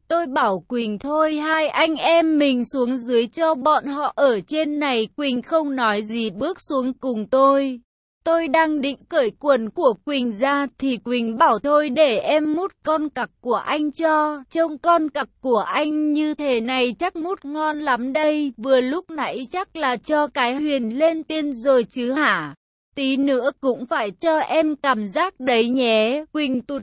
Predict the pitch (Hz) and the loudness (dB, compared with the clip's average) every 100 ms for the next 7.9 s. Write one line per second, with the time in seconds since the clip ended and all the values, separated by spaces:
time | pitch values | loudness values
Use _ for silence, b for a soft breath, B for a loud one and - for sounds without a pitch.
0 | - 247 240 247 330 294 240 254 262 214 | -10 -6 -4 -4 2 2 4 2 2 -2
1 | - 262 226 320 320 277 294 254 254 302 | -4 -4 -2 -2 -4 -4 0 2 2 -4
2 | 254 247 233 226 - 294 302 285 262 226 | -2 2 2 2 0 -2 -2 0 0 0
3 | 220 233 226 - 294 311 302 262 240 _ | -2 0 -2 0 2 2 0 -4 -6 _
4 | 320 349 302 277 277 285 339 - 254 226 | -6 -4 -2 -2 -2 -2 -4 -4 -2 0
5 | 226 320 269 - 226 233 196 247 233 247 | -2 0 -2 0 -2 -2 -2 -4 -4 0
6 | 294 240 233 277 349 - _ _ _ 262 | 2 2 0 -2 -2 -8 _ _ _ 0
7 | 277 - 294 294 269 285 330 320 320 | 0 -2 0 2 2 2 0 2 0